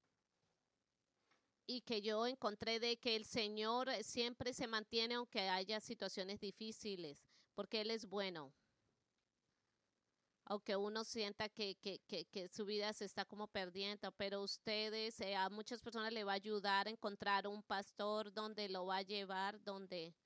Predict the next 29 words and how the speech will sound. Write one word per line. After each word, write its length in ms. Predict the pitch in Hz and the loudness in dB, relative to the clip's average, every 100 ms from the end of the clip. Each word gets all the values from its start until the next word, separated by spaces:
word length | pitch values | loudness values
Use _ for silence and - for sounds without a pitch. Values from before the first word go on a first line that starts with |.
| _ _ _ _ _ _ _ _ | _ _ _ _ _ _ _ _
de 220 | 180 220 202 | -2 -2 0
tra-, 260 | 202 196 | 2 2
cosas 300 | - 226 - - | 2 0 -2 0
traumáticas 760 | 220 190 196 208 233 233 233 | 0 2 0 -2 -2 -4 -2
que 100 | 226 | -2
han 140 | 208 202 | -2 0
pasado 520 | 208 208 214 202 208 | 0 2 2 2 0
en 100 | 226 | -4
su 200 | - 196 | -4 -4
vida, 400 | 190 196 214 285 _ _ _ - - - | -2 -2 -2 -2 _ _ _ -20 -16 0
o 160 | 220 | 2
de 180 | 220 220 | 4 0
pronto 480 | - 220 226 240 247 | 0 0 0 0 0
de 180 | 240 220 | 2 0
cosas, 500 | - 226 - 226 - | 0 -2 0 -4 -2
eh, 100 | 214 | -4
malas 540 | 208 208 208 214 214 190 | 0 0 2 2 2 0
decisiones 640 | 214 220 220 226 220 - | -4 -4 -2 -2 -2 -2
que 100 | 208 | 2
ha 140 | 185 | 2
hecho, 420 | 190 196 - 165 160 | 2 -2 -4 -8 -6
que, 580 | 185 185 180 180 180 175 | -6 -4 -4 -4 -4 -6
mm, 300 | 180 180 165 | -8 -10 -8
ha 420 | 87 - 123 180 - | -4 -2 0 -2 -2
procesado, 680 | 196 202 - 185 - 180 180 | -4 -4 -6 -4 0 0 0
que 140 | 196 | -4
no 120 | 196 | -4
ha 20 | |
procesado. 720 | 185 196 - 180 - 175 151 | -6 -8 -8 -6 -2 -2 -2